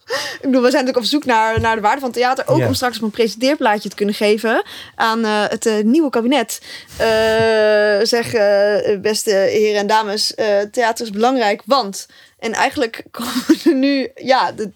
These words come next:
Speaker 1: de, het is een fijne vorm. Maar dat vind ik toch best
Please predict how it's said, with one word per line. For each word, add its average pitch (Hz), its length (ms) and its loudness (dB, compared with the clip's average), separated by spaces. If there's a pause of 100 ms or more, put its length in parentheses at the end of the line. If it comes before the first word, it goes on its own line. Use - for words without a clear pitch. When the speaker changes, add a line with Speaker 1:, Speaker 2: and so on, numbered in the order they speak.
(100)
Speaker 1:
de, - 220 -12
het - 100 -14
is 233 120 -4
een 214 160 -20
fijne 226 320 -2
vorm. 262 380 -2 (720)
Maar 269 140 -4
dat 262 200 0
vind 247 160 0
ik 285 120 -4
toch 277 220 -4
best 262 440 -2